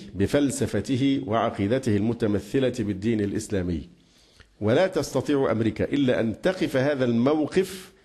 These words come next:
في الصف المعادي للإسلام وإلى جانب العالم الغربي والدولة الصهيونية،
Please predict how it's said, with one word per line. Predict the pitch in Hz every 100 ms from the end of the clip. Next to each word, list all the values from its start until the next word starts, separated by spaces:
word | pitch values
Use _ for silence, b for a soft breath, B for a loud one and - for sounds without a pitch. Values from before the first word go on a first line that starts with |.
| b
في | -
الصف | 127 - - 196 202 - 139
المعادي | 127 120 110 143 127 123
للإسلام | 117 127 120 - 110 80 73 b b b
وإلى | 110 123 117
جانب | 107 143 135 113
العالم | 104 123 120 101
الغربي | 101 101 120 185 226 - -
والدولة | 123 107 117 135 113 -
الصهيونية، | 113 123 113 127 123 90 78